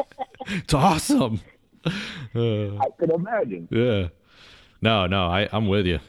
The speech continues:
Speaker 1: I'm with you. Quality time with the family is so much better.
Speaker 2: Yep.
Speaker 1: Yep. Yep.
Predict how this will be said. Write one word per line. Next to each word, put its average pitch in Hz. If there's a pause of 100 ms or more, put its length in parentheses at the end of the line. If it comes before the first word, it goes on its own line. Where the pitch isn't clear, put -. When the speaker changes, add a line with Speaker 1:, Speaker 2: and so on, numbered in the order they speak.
Speaker 1:
I'm 92
with 90
you. 80 (280)
Quality 98
time 98
with 90
the 85
family 85
is - (240)
so 90
much 85
better. 82
Speaker 2:
Yep. 107 (300)
Speaker 1:
Yep. 92 (340)
Yep. 92